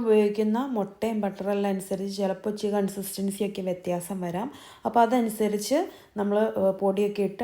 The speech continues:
അഡ്ജസ്റ്റ് ചെയ്ത് നല്ലൊരു ചപ്പാത്തി മാവിൻ്റെ കൺസിസ്റ്റൻസിയിൽ കുഴച്ചെടുക്കുക. ഇനി ഇത് നമുക്ക് ചെറിയൊരു ഉരുളയായിട്ട് എടുത്ത് ഇനി ഒരു ബിസ്ക്കറ്റിൻ്റെ ഷേപ്പിൽ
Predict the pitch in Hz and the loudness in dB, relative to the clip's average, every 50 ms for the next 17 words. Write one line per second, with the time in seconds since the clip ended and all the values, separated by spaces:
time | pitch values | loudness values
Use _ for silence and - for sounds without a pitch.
0 | 247 220 185 175 - 196 196 196 - - 220 202 190 180 185 233 277 277 - - | -2 -2 -2 -4 -4 -4 -4 -6 -6 -4 -2 -2 0 0 0 0 0 -2 -4 -10
1 | - - - 214 214 214 226 233 233 247 233 240 220 220 - - - 220 220 220 | -16 -10 -4 0 2 2 4 4 2 2 0 -2 -2 -2 -2 2 2 4 4 4
2 | 220 262 254 233 214 202 196 196 202 202 220 220 220 208 185 185 175 - 180 - | 2 2 2 2 2 2 2 2 0 0 0 0 0 -2 -4 -4 -4 -6 -10 -10
3 | - - 185 185 180 - - 190 196 220 294 - - - 202 175 165 170 175 165 | -8 -6 -6 -6 -4 -4 -4 -2 0 0 -2 -2 0 0 0 0 0 -2 -4 -6
4 | 156 151 - - - - - _ _ _ _ _ _ _ _ _ _ - - _ | -6 -8 -12 -14 -16 -18 -18 _ _ _ _ _ _ _ _ _ _ -20 -20 _
5 | _ _ _ _ _ _ _ _ _ _ _ 240 254 269 285 269 247 254 247 254 | _ _ _ _ _ _ _ _ _ _ _ -2 0 2 2 2 2 2 2 2
6 | 226 220 220 220 262 - - 226 208 208 214 214 220 233 226 220 220 208 202 180 | 2 2 0 -2 -4 -2 0 2 2 2 2 2 4 4 6 6 6 4 4 2
7 | 190 190 202 208 208 196 190 185 180 190 196 185 175 170 170 - 220 254 320 - | 2 2 2 4 4 4 2 2 2 0 0 0 0 -2 -4 -4 -4 -4 -4 -6
8 | - - - _ - 226 240 233 220 214 226 220 220 214 - 214 208 208 - - | -12 -20 -16 _ -2 0 2 2 2 2 2 0 0 0 0 0 0 0 0 -2
9 | 208 208 214 226 220 - - 214 190 185 185 180 - - 196 | 0 2 0 0 0 0 0 2 2 2 2 0 -2 0 0